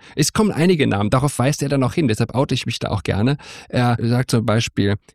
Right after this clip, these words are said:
Top-Besetzung, nennt Frauen Diana Haller, Rita Kaufmann, oh, und auch ein Mann, Wilhelm Schwinghammer, die bei ihm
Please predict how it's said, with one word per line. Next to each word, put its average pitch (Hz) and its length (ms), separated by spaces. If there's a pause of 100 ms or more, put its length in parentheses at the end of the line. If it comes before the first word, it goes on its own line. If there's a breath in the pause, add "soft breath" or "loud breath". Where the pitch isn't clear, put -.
(100)
Top-Besetzung, 113 920 (360 soft breath)
nennt 117 360
Frauen 113 340
Diana 107 460
Haller, 131 280
Rita 110 220
Kaufmann, 113 680
oh, 131 120
und - 260
auch 113 80
ein 104 240
Mann, 113 440
Wilhelm 113 340
Schwinghammer, 123 640 (680 soft breath)
die 113 120
bei 104 160
ihm 110 400